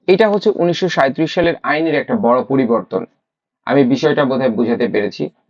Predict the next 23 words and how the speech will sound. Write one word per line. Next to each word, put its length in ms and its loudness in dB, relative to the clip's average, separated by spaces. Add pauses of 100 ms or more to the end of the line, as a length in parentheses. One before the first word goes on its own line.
(140)
আগে 600 -2
সব 360 -4
শ্রেণীর, 420 -2
স্বামীর 480 -2
সব 340 -2
শ্রেণীর 320 -2
সম্পত্তিতে 720 -2
তারা 220 0
উত্তরাধিকার 840 -2
হিসেবে 480 -2
জীবন 360 -2
সত্ত্বের 360 -4
অধিকার 360 0
হতেন 280 -4
না। 240 -6 (920)
কিছু 240 -2
জায়গায় 300 0
পরিবর্তন 560 0
এসছে 320 -4
দুহাজার 340 0
বিশ 260 -2
সালে। 280 -2 (1900)
এখন 380 -4